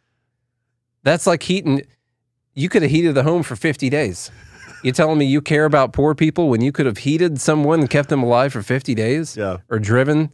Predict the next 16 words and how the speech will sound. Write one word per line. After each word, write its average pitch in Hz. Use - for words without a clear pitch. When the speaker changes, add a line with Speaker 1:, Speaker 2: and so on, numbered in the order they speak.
Speaker 1:
for -
eight 127
hundred 135
miles? 120
Speaker 2:
All 107
you 110
Starbucks 110
<clears throat> -
bitches 123
out 117
there. 120
Speaker 1:
This 151
all 240
ends 147
up 151
with, 110